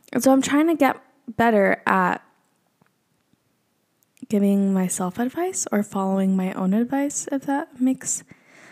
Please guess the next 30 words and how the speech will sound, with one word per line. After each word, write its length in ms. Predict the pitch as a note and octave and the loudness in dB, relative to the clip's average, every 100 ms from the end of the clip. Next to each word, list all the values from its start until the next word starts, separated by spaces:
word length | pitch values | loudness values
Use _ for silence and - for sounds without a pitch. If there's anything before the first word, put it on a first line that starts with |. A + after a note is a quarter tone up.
| _ - | _ -4
sense. 420 | C4 C#4 - - - _ _ _ _ _ _ _ _ _ _ _ _ _ _ _ _ _ _ _ _ - | 0 2 0 -6 -12 _ _ _ _ _ _ _ _ _ _ _ _ _ _ _ _ _ _ _ _ -6
I 80 | G3 | -2
don't 140 | F#3+ | 0
know 100 | F#3+ | 0
how 100 | F#3 | 0
to 120 | F#3 | -2
do 200 | F3 F3+ | -2 -4
that. 340 | F3+ F#3+ G#3+ - - | -2 0 -2 -4 -8
I 60 | F#3+ | -4
don't 160 | F#3 | -2
know 340 | F#3 F#3 F3+ F3+ | -2 -2 -4 -6
how 220 | F3+ F#3 | -8 -8
long 240 | F3+ F3+ | -8 -6
it's 100 | F#3 | -8
gonna 220 | - F#3 F3+ | -6 -4 -4
take 340 | - F#3 F#3 | -6 -8 -6
in 100 | G3 | -4
order 180 | F#3 F#3 | -4 -4
for 140 | - | -4
me 220 | G3 F#3 | -2 -2
to 520 | F3+ - F#3+ F#3 F#3 F#3+ - _ _ _ _ _ _ _ _ _ _ _ _ _ _ _ _ _ _ _ - - | -6 -4 -2 -2 -2 -6 -14 _ _ _ _ _ _ _ _ _ _ _ _ _ _ _ _ _ _ _ -20 -8
do 160 | G3+ G3 | -4 -2
that. 280 | G#3 A3 - | -2 -2 2
And 220 | A3 G#3+ - - | 4 2 0 -10
the 80 | |
thing 220 | A#3+ D#4+ F#4 | -4 0 0
is, 140 | D#4 | 2
like, 280 | A3+ G3 - _ - | 0 0 -8 _ -2
I'm 100 | B3 | 2
self-, 320 | F#4 G#4 - | 2 0 0